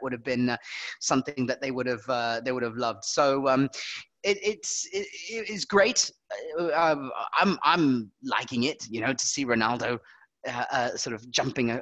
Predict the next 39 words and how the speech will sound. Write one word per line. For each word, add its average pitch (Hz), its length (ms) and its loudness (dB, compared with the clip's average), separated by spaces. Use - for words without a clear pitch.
jumping 131 300 -2
across 117 300 -4
over 120 200 -2
to, 110 280 -8
to - 240 -10
Italy. 117 420 -8
I 104 60 -10
think 120 240 -6
it's, - 220 -10
uh, 113 80 -4
it's, 104 180 -12
it's - 200 -12
very 120 280 -2
interesting. 107 520 -4
So 123 380 0
yeah, 190 260 6
yeah, 190 180 6
he, 147 280 2
he, 147 260 -4
he 135 160 -2
did 151 160 2
it. 240 180 8
He 131 120 -4
made 175 220 4
it. 247 100 8
He 147 140 -4
had 156 120 2
a 160 40 2
couple 156 320 -2
of 135 80 -2
trademark 151 500 2
shots. - 460 0
Uh, 147 240 6
he 131 160 -2
did 175 240 -6
pepper 196 260 2
the 175 100 4
goalkeeper 196 720 2
with 160 200 4